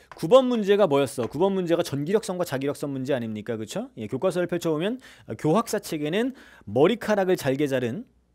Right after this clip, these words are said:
이 녀석들이 이제 플러스 마이너스 전기장 안에 들어가면 유전분극이 벌어지는 건데 그게 전기력선처럼 나타나게 되고, 어... 천지교과서를 보게 되면 이제 털실, 털실도 마찬가지 부도체이기 때문에 그들이 작은 털실가-, 털실 조각들을 보면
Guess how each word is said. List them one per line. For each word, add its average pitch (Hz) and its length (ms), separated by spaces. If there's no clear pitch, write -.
이 156 60
녀석들이 180 360
이제 135 160
플러스 185 380
마이너스 143 240
전기장 151 320
안에 139 100
들어가면 127 240
유전분극이 170 480
벌어지는 110 400
건데 117 300
그게 131 140
전기력선처럼 135 920
나타나게 98 400
되고, 95 400
어... 214 920
천지교과서를 175 960
보게 117 180
되면 113 260
이제 147 120
털실, 269 540
털실도 254 360
마찬가지 160 300
부도체이기 131 360
때문에 127 180
그들이 123 280
작은 127 440
털실가-, 160 640
털실 170 320
조각들을 131 460
보면 123 300